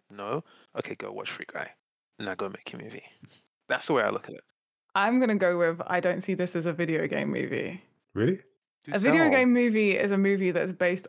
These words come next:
Speaker 2: on a video game rather than a
Speaker 3: Oh, okay,
Speaker 2: movie
Speaker 3: okay.
Speaker 2: that features video games in it, which I would say this
Speaker 3: Yeah.
Speaker 2: is.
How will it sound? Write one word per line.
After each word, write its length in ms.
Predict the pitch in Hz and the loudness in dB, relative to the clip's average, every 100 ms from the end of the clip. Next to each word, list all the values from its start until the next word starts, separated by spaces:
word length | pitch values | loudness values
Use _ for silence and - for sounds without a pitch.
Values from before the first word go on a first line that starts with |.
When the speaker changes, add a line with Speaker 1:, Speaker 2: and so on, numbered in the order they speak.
| - | -2
Speaker 2:
on 140 | 196 | 0
a 80 | 175 | 0
video 400 | 160 160 165 151 | 0 -2 0 0
game 360 | - 123 110 - | -2 -4 -4 -4
rather 300 | 185 180 190 | 0 0 2
than 160 | 190 185 | 0 0
a 280 | - 180 156 165 _ _ _ - | 0 -4 -6 -10 _ _ _ -2
Speaker 3:
Oh, 140 | - 117 | 2 4
okay, 160 | 113 | 6
Speaker 2:
movie 320 | 202 226 202 | 6 6 6
Speaker 3:
okay. 80 | 196 | 4
Speaker 2:
that 240 | 180 170 - | 4 0 -4
features 840 | - 208 190 - 196 180 180 - _ _ _ _ - | -4 -2 -2 -2 0 2 0 -6 _ _ _ _ -10
video 460 | 165 185 180 165 170 | -2 0 2 2 2
games 560 | 170 156 156 151 165 - _ | 2 0 0 0 -2 -8 _
in 180 | - 180 | -2 0
it, 160 | - - | -2 -2
which 200 | - - | -6 -2
I 100 | - | -2
would 200 | 151 139 | -2 -6
say 560 | - - - 143 160 _ _ _ _ _ _ _ - | -2 0 0 -2 -6 _ _ _ _ _ _ _ -8
this 380 | 170 165 156 - | -2 -2 -2 0
Speaker 3:
Yeah. 540 | 117 117 107 95 87 - | 2 4 4 2 -2 -2
Speaker 2:
is. 320 | 185 175 151 | -2 -2 -4